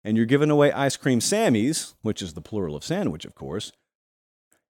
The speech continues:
and you've got really cute kids holding up advertisement claiming that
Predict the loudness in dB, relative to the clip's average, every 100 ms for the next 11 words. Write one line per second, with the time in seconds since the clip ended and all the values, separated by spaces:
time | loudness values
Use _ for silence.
0 | 0 4 4 4 4 2 4 4 4 4
1 | -2 0 4 4 4 0 2 2 4 4
2 | 4 2 4 4 4 2 0 -2 -4 0
3 | 2 4 6 4